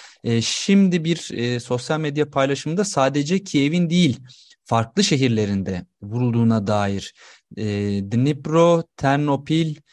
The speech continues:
e, Kimelnitski, e, Zitomri, e, gibi bir dizi şehirden patlama haberleri geldiği söyleniyor. Bunlar tabii sosyal medyada dolaştığı için şu anda bir panik haliyle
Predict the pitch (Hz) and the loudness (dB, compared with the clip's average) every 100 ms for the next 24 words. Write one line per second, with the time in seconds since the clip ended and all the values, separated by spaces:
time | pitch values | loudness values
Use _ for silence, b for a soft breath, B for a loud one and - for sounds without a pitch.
0 | b b b _ 110 107 107 107 - 131 | b b b _ -6 -4 -2 -4 -4 0
1 | 135 135 135 156 156 - - 180 180 - | 2 2 2 0 -4 -8 -2 0 0 -4
2 | _ _ _ 107 113 110 110 120 127 147 | _ _ _ -6 -4 -4 -4 -4 -4 -2
3 | 156 156 151 170 147 - _ - 104 101 | 0 0 0 0 -2 -10 _ -12 -10 -8
4 | 107 110 120 185 - - 160 147 123 113 | -8 -4 -2 -2 -4 -6 -2 0 0 -2
5 | 120 117 113 110 120 113 104 113 - 139 | -2 -2 -2 -2 0 0 -2 -6 -2 0
6 | 160 143 123 113 104 101 98 107 104 98 | 2 2 2 0 0 -4 -2 -2 -2 -2
7 | 98 - 101 110 156 143 131 135 131 143 | -6 -4 -6 -4 -4 -2 0 2 2 0
8 | 135 139 143 B B - 123 - 139 139 | 0 -2 -4 B B -4 -2 2 2 4
9 | 139 127 123 120 120 123 123 - 208 214 | 2 2 0 0 2 2 0 -2 0 0
10 | - 135 120 - 120 117 120 117 - 123 | 2 2 2 0 0 2 0 -4 -4 -2
11 | 123 123 113 107 107 123 185 | -2 0 0 0 0 0 0